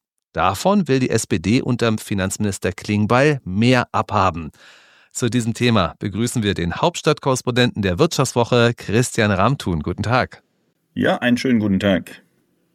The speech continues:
Speaker 1: Die Steuereinnahmen sind auf Rekordniveau. Die Koalition hat die Schuldenbremse pulverisiert. Sie kann hunderte Milliarden ausgeben. Außerdem hören wir auch von hohen Energiepreisen und Bürokratie.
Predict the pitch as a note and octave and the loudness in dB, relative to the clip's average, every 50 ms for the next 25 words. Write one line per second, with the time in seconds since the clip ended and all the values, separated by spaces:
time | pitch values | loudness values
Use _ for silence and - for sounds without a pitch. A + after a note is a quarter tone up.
0 | _ _ _ _ _ _ _ _ _ _ - G#2+ G#2 - - - C#3 D#3 E3+ E3 | _ _ _ _ _ _ _ _ _ _ -8 -6 -6 -4 0 2 4 4 4 4
1 | C3 C3 C3 C3 C3 B2+ B2 B2 B2 A2 - A#2 A#2 A2 - - G#2 G#2 - A2+ | 4 2 2 2 4 4 4 4 2 2 0 0 0 0 0 -2 -4 -2 -2 -4
2 | G2+ - - F2 D#2+ E2 - F2 E2 D2 - D2 C#2 B1 - - _ - - A2 | -4 -2 0 0 0 0 -2 -4 -6 -6 -6 -8 -8 -10 -12 -16 _ -12 -6 -4
3 | A2 G#2 - - A2 G2 G2 F#2 - - - A#2+ C3+ E3+ F3+ D3+ C3 B2+ - - | -4 -4 -2 -2 0 0 0 -2 -4 -2 -2 0 0 2 2 0 0 0 -2 -2
4 | A#2 - - - C3 C3+ C3 A#2 B2+ B2 G2+ G#2+ A2+ A#2 A2 A#2 G2 - - B2+ | -4 -2 -2 0 2 2 2 4 2 0 2 2 2 2 0 -2 -4 -4 0 0
5 | B2 A#2 G2+ A#2 G2+ G#2 G2 D#2 D#2+ G#2 C#3 F#3 F#3 - - A2 - A#2+ A2+ G#2+ | 0 2 2 0 2 2 0 0 0 2 2 2 0 0 -6 -4 -2 0 0 0
6 | G2 F#2+ D#3 F3 E3+ D3 C#3 - C#3 B2+ A#2+ A2+ G#2+ G#2 F#2+ F#2+ G2+ G2+ G2+ G#2 | 2 2 2 2 2 2 2 2 2 2 2 2 2 2 2 2 2 0 0 -2
7 | F2 D2+ D2 - - - - D#2 C#2+ - - - _ _ _ _ _ _ - G#2+ | -4 -4 -6 -8 -8 -10 -10 -10 -10 -10 -12 -14 _ _ _ _ _ _ 0 0
8 | A#2+ - D#3+ C3+ B2 A2+ B2+ C3+ C3 C3 B2+ - - A#2+ A#2 - C3+ B2 G#2+ F#2+ | 2 2 2 0 0 2 0 0 0 0 0 0 -2 -2 -2 0 0 -2 0 0
9 | B2+ B2+ C3 - - A2 G#2 G2 - C3+ E3 - - - C3+ C3+ - C3+ B2 A2+ | 0 0 0 0 0 0 -2 0 -2 -6 -6 -4 0 0 2 2 2 -2 -2 -2
10 | - B2 A2 - - - B2 B2 - - - F#3+ D3+ - | -2 -2 -2 -2 -2 0 -2 -2 -2 0 0 2 2 2